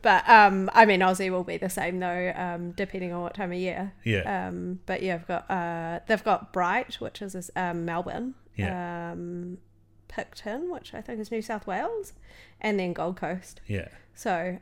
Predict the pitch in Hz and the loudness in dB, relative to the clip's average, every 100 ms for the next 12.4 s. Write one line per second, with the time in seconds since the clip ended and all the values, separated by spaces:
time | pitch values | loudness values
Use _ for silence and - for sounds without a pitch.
0 | - 196 180 180 180 180 185 180 170 160 | 0 0 0 -4 -4 -6 -4 -6 -4 -4
1 | 160 180 - 180 180 185 180 175 185 - | -4 -8 -8 -6 -6 -4 -4 -6 -8 -8
2 | 185 180 175 175 185 185 208 190 - 240 | -6 -6 -6 -6 -4 -6 -4 -6 0 0
3 | 226 202 170 180 196 - 185 185 180 202 | 0 -2 -6 -8 -10 -8 -8 -6 -8 -8
4 | 185 196 220 214 220 214 208 - 202 202 | -8 -8 -8 -8 -6 -6 -6 -6 -6 -6
5 | 196 196 202 220 110 - 110 87 90 92 | -6 -6 -6 -2 -2 -2 -4 -6 -6 -8
6 | - 190 202 226 104 90 87 90 87 87 | -10 -10 -8 -6 -6 -6 -6 -8 -8 -8
7 | 85 90 85 87 85 - 160 - - - | -8 -6 -6 -6 -8 -8 -10 -10 -12 -6
8 | 202 151 165 - 180 185 - 196 - - | -4 -4 -8 -10 -8 -6 -6 -6 -6 -10
9 | - - 202 196 185 - - - 101 90 | -18 -12 -12 -10 -10 -12 -16 -8 -6 -6
10 | - - - - 202 202 190 185 196 190 | -8 -20 -18 -14 -12 -10 -10 -10 -8 -8
11 | 190 196 190 214 202 208 - 214 202 190 | -8 -10 -10 -8 -8 -10 -8 -6 -4 -4
12 | 185 185 190 190 | -6 -6 -6 -6